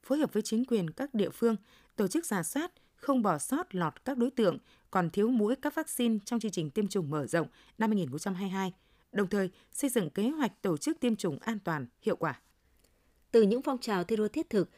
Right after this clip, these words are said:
Speaker 2: đã thu hút sự tham gia hưởng ứng tích cực của các tầng lớp nhân dân, góp phần thúc đẩy phát triển kinh tế xã hội của huyện Đông Sơn.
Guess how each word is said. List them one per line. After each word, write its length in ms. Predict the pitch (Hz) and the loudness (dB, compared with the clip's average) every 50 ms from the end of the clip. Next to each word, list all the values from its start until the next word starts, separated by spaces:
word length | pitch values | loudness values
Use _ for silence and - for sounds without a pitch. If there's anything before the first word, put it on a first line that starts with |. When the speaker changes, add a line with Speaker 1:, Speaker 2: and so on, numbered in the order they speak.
| _ _ - | _ _ -4
Speaker 2:
đã 100 | - 240 | -4 -2
thu 120 | 247 262 247 | -2 0 -2
hút 140 | 294 359 | -2 -2
sự 200 | - - 208 - - | 0 0 -2 -2 -2
tham 180 | - 208 208 196 | -4 -4 -4 -4
gia 160 | - 202 196 - | -4 -4 -4 -2
hưởng 140 | 190 165 - | -4 -4 -2
ứng 160 | - 165 185 | -2 -4 -4
tích 280 | 196 - 320 - _ - | -2 -2 -4 -4 _ 0
cực 220 | 202 185 - - | 0 0 0 0
của 160 | - 180 170 | -2 -2 -2
các 180 | 156 - 240 - | 0 -2 -8 -6
tầng 140 | - 175 170 | -6 -4 -4
lớp 60 | 170 - | -4 -2
nhân 120 | - 202 180 | -2 -2 0
dân, 240 | - 185 180 180 170 - - - - _ - | 0 0 0 0 -2 -4 -10 -20 -20 _ -4
góp 180 | - 320 349 - | -2 -2 -2 0
phần 320 | 233 214 196 180 175 175 - | 0 0 0 2 0 0 0
thúc 140 | - 339 - - | -2 -4 -2 -2
đẩy 200 | 214 185 165 147 | -2 0 -2 -2
phát 220 | - - 294 330 | -4 -8 -10 -8
triển 160 | - - 180 | -2 -2 -4
kinh 180 | - - 208 185 | -2 -2 -6 -4
tế 120 | - 170 | -4 -4
xã 120 | - - 247 | -4 -4 -4
hội 100 | - - | -4 -4
của 100 | - - | -2 -2
huyện 180 | 147 170 165 - - | -4 -4 -6 -4 -2
Đông 140 | 180 180 175 | -2 -2 -2
Sơn. 300 | - - 190 185 180 | -2 0 0 0 0